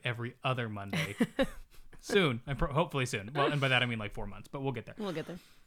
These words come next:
Speaker 1: The people want more. P S The Disney adult in the, uh, the Disney adult in the subject was a reference to this last episode. I'm a Disney adult and proud. L O L.
Speaker 2: Yes.
Speaker 1: I love that.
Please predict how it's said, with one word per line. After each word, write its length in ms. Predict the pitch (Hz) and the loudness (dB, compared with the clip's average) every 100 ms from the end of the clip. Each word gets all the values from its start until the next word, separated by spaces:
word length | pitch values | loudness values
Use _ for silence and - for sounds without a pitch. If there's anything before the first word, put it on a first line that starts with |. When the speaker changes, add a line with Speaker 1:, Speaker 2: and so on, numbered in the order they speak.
| - - | -20 -4
Speaker 1:
The 100 | 143 | -2
people 260 | 135 190 170 | 2 2 2
want 200 | 143 135 | 0 0
more. 220 | 123 123 | 0 0
P 160 | 120 147 | 0 0
S 100 | 131 | 0
The 80 | |
Disney 280 | 123 127 131 | -2 -2 0
adult 420 | 127 120 113 127 - | 0 0 -2 -6 -14
in 200 | - 127 | -6 -4
the, 280 | 120 113 123 - - | -2 -4 -4 -10 -6
uh, 240 | 147 113 110 | -2 -2 -2
the 100 | 113 | 0
Disney 260 | 151 175 | 2 2
adult 320 | 170 139 139 | 2 0 -2
in 80 | - | -2
the 80 | 123 | -4
subject 440 | - 131 120 123 | -2 -2 -2 -6
was 120 | 117 110 | -6 -6
a 60 | |
reference 380 | 107 113 123 113 | -2 -4 -4 -8
to 100 | - | -8
this 220 | 113 104 | -8 -6
last 220 | 110 104 110 | -6 -6 -6
episode. 340 | 107 107 104 - | -8 -6 -8 -4
I'm 240 | 117 123 | 0 2
a 40 | 113 | 0
Disney 260 | 110 110 | -4 -4
adult 240 | 107 104 113 - | -4 -6 -8 -10
and 120 | 107 | -8
proud. 360 | 110 92 95 90 - | -8 -8 -10 -14 -6
L 80 | 180 | -2
O 20 | |
L. 120 | 147 170 | 0 -2
Speaker 2:
Yes. 220 | 101 - | -4 -4
Speaker 1:
I 40 | |
love 260 | 123 120 110 | -2 -2 -2
that. 220 | 107 95 | -4 -10